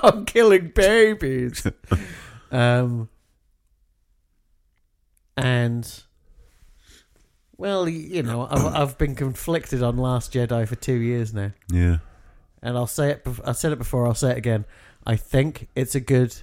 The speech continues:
Speaker 1: Rian Johnson movie. I think it's a bad Star Wars movie.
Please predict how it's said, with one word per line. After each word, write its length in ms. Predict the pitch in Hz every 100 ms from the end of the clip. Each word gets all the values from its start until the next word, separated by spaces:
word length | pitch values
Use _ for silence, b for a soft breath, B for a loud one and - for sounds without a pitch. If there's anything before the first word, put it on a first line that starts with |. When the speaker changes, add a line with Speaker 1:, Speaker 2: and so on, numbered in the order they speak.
| -
Speaker 1:
Rian 340 | 120 123 113
Johnson 360 | 113 131 117 101
movie. 380 | 101 98 107 104 b b b
I 60 | -
think 180 | 156 135
it's 140 | 127
a 40 |
bad 300 | 117 131 123
Star 340 | - - 135 131
Wars 280 | 110 107 110
movie. 340 | 101 98 95